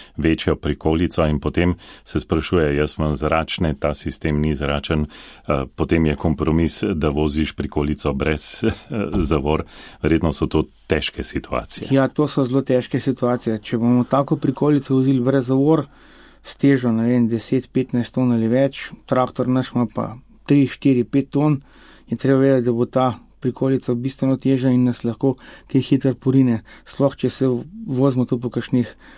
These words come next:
Speaker 2: strminah, spuščamo po klancu navzdol, je to zelo velik problem. Tudi z zaviranjem motorja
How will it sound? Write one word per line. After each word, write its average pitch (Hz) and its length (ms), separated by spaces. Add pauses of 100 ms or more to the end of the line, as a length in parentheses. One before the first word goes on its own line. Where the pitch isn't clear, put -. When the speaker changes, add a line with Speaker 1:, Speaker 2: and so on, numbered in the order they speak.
(260)
Speaker 2:
strminah, 147 600
spuščamo 135 720
po - 160
klancu 127 420
navzdol, 120 340
je 113 120
to 117 160
zelo 110 180
velik 104 280
problem. 98 320 (340)
Tudi 139 240
z 131 80
zaviranjem 131 540
motorja 123 520